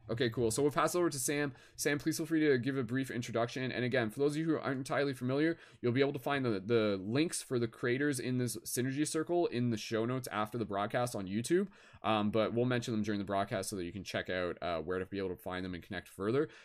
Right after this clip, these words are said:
And again, this, this circle, this is about being able to bring, like, awesome creators together. So I just wanna, like, take a moment here to really honor each and every one of you who have showed up, Sam, Jacob, Vanessa, Justin, and again, to all of you who are listening to this as well.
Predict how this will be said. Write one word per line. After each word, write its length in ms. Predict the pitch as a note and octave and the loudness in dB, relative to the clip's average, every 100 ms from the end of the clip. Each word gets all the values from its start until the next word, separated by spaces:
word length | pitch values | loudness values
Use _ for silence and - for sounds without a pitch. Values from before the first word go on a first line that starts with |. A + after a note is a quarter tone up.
| - | -4
And 100 | A#2+ | 2
again, 360 | B2+ C3 G#2 G#2+ - - | 4 4 2 -4 -18 -2
this, 400 | B2 D3+ - - _ _ _ - | 4 4 2 -4 _ _ _ -8
this 300 | A#2 D3 - | -2 0 0
circle, 480 | - D#3+ G3 B2 G2+ | 2 2 4 2 2
this 160 | A#2+ | 0
is 60 | C#3 | 0
about 260 | C3 C#3 | 2 2
being 180 | A2 B2 | 2 0
able 120 | B2+ | 0
to 60 | A#2+ | -2
bring, 280 | G#2 B2 A2 | 0 0 0
like, 200 | G2 - | -2 -4
awesome 360 | B2 C#3+ - C3+ | -2 -2 -2 -2
creators 320 | D3 C3+ A#2+ | 0 0 0
together. 340 | A2+ A2 F#2 | 0 0 0
So 200 | F2 A#2+ | -2 0
I 100 | G#2 | 0
just 160 | G#2+ A#2 | 0 -2
wanna, 220 | B2 A2+ | -2 0
like, 180 | G#2 G2+ | 0 0
take 140 | B2 | -2
a 40 | G#2 | 0
moment 240 | G#2 G2+ | 0 -2
here 160 | - G2+ | -2 -2
to 80 | F#2+ | -2
really 220 | G2 G2 | -2 -2
honor 300 | G2+ G#2 F#2+ | -2 -2 -2
each 240 | F2 G#2 A#2 | -4 -4 -4
and 80 | |
every 140 | G2+ G2 | -4 -4
one 200 | F#2 F#2+ | -4 -4
of 160 | F#2+ D#2+ D#2+ - | -4 -8 -14 -8
you 560 | A2 D3+ D#3 G2+ G#2+ A#2 | 2 6 6 6 0 0
who 100 | A#2+ | 0
have 100 | G#2+ | 0
showed 280 | - A#2+ A#2 | 0 2 4
up, 240 | G#2 - | 2 0
Sam, 440 | - A#2+ A2+ G#2+ | -4 0 0 0
Jacob, 440 | G#2 A2+ G#2+ A2+ G2+ | 0 0 0 -2 -4
Vanessa, 560 | G#2 G#2 - G2+ G2+ G#2 - G#2+ | -4 -2 -2 -2 -2 -6 -18 -6
Justin, 520 | B2 A#2 A#2+ G#2 G#2+ - - - | 0 2 2 -2 -2 -6 -12 0
and 120 | - | 2
again, 260 | B2 B2 F#2+ | 2 0 -2
to 200 | B2+ A#2 | -4 0
all 180 | C3 | 2
of 120 | C3 A2+ | 2 2
you 160 | B2 | 0
who 100 | A#2 | 2
are 100 | B2 | 2
listening 440 | G#2+ A#2 C3 A#2+ G2+ | 2 2 0 -2 -2
to 80 | |
this 280 | G2+ F#2 - - - - | -2 -4 -4 -12 -20 -4
as 260 | G2+ G#2+ G2 | 0 0 0
well. 520 | G2 G#2+ F2+ E2 | 0 2 2 -2